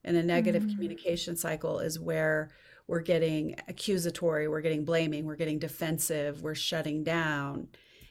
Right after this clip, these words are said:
Speaker 1: And at the end of this, we're, we're, what we're doing is we're not meeting each other's attachment needs. So at the end
Speaker 2: Mm.
Speaker 1: of these cycles, we feel that our attachment needs are,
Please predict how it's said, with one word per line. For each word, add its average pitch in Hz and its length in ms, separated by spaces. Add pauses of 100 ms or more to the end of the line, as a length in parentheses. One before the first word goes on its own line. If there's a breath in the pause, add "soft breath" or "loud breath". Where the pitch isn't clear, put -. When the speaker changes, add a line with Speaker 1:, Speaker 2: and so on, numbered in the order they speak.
(160 soft breath)
Speaker 1:
And 160 480 (380)
at 160 160
the - 160
end 226 300
of 156 220
this, 151 340
we're, 170 220
we're, 170 300 (140)
what 170 200
we're 165 100
doing 196 280
is 151 120
we're 160 100
not 175 280
meeting - 260
each - 200
other's - 300
attachment - 560
needs. - 320
So 180 120
at 156 100
the - 120
end 233 220
Speaker 2:
Mm. 220 60
Speaker 1:
of 165 140
these 165 200
cycles, 156 560
we 170 160
feel 160 560
that 170 120
our 160 120
attachment 175 440
needs 170 120
are, 160 240